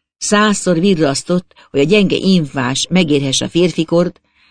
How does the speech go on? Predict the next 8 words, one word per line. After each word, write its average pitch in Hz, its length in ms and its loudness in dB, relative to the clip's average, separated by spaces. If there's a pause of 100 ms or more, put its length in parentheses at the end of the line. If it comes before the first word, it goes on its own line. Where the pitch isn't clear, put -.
most 165 160 -2
szegényes 175 480 -2
házatáján 175 760 -2
Szibilla 127 520 -2
sorsban 151 480 -2
kémlelte 135 540 -2
a 170 40 0
jövőt. 123 500 -4